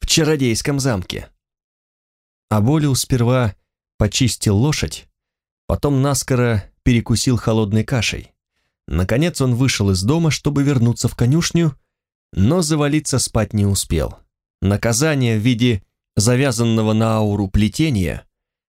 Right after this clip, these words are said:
стало накапливать заряд. Рыжик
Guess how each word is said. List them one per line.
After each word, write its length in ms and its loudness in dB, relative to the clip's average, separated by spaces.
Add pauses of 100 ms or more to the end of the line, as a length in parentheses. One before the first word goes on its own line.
стало 440 -2
накапливать 760 -2
заряд. 540 -2 (760)
Рыжик 560 0